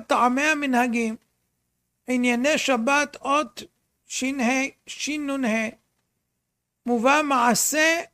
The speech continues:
שאירע באדם אחד, יצא לו דם מהחותם בלי הפסקה,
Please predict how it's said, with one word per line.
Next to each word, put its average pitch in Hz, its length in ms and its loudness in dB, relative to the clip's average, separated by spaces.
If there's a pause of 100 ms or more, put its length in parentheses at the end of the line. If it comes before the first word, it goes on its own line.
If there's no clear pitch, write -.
(260)
שאירע 247 640 2
באדם 262 480 2
אחד, 226 380 0 (2500)
יצא 233 460 2
לו 330 160 4
דם 285 320 4
מהחותם 269 880 2
בלי 311 240 -2
הפסקה, 233 500 -2